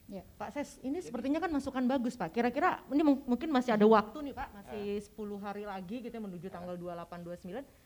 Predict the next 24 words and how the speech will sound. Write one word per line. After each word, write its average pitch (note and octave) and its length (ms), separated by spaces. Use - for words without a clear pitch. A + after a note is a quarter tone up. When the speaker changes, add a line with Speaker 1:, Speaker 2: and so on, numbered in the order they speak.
Speaker 2:
Kira-kira A#3+ 480
itu E4 120
gimana F#3 280
tuh, E3 120
Pak? - 120
Mungkin G#3 260
nggak E3 140
tuh, D#3+ 80
Pak? - 140
Apa E3+ 160
perlu F3+ 360
diterapkan F3+ 800
juga E3 240
di D#3+ 100
kita, D#3 240
di D3+ 140
Indonesia? D#3 400
Speaker 3:
Eh, A2+ 460
sesuai A2 680
S - 300
E F#2+ 240
yang F2+ 400
kita E2+ 480
terbitkan D#2+ 800